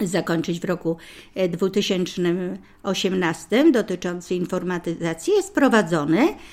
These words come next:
e, i tutaj i jest to finansowanie ze środków unijnych, więc trwałość projektu potem,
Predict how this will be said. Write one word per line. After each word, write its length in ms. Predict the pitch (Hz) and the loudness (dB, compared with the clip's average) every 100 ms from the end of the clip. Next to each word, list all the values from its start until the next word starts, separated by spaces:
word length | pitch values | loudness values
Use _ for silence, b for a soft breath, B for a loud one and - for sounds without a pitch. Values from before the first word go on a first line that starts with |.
| B B B | B B B
e, 120 | 220 | 0
i 180 | 220 247 | 0 2
tutaj 400 | 277 262 226 - | 2 4 2 2
i 140 | 233 | 4
jest 200 | 226 185 | 4 4
to 80 | 196 | 2
finansowanie 720 | 190 190 185 175 185 190 190 | 0 0 0 -2 -2 -2 -2
ze 120 | 180 | -4
środków 460 | 175 185 180 190 175 | -4 -4 -6 -6 -4
unijnych, 420 | 185 190 180 165 | -2 0 0 0
więc 260 | 160 160 - | 0 0 -2
trwałość 440 | - 180 185 175 | -4 0 0 0
projektu 520 | - 185 180 175 - | -2 0 0 0 -6
potem, 460 | 170 170 - 165 170 | -6 -6 -4 -2 -2